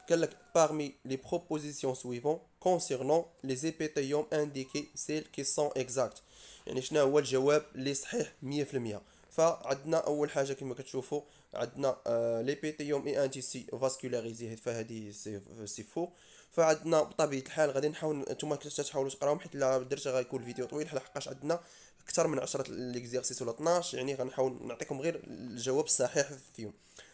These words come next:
فبالنسبه لي تي سي ايبيتيوم الدراري فعندنا السي هي اللي صحيحه. ليبيتيوم دو ريفيتمون بوت كومبورتي دي سيلول غلوندولار ايزولي، فهذه صحيحه.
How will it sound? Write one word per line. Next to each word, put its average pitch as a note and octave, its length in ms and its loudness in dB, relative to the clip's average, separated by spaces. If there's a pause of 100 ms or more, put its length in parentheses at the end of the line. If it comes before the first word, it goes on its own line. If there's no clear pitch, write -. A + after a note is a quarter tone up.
فبالنسبه E3+ 360 6
لي E3+ 260 -2
تي D#3 120 -4
سي - 220 4
ايبيتيوم C#3 520 -2
الدراري C3 340 -2 (260)
فعندنا C3+ 340 -2
السي - 580 10
هي C3+ 120 -6
اللي B2+ 120 2
صحيحه. G#2+ 320 2 (260)
ليبيتيوم C3+ 640 0
دو D3+ 160 0
ريفيتمون C3 460 0 (320)
بوت D#3 140 0 (680)
كومبورتي E3 640 -2 (100)
دي C3 140 -10
سيلول C3 460 -2 (180)
غلوندولار D3 680 4 (120)
ايزولي، A#2+ 340 -2 (180)
فهذه B2 320 0 (360)
صحيحه. - 440 4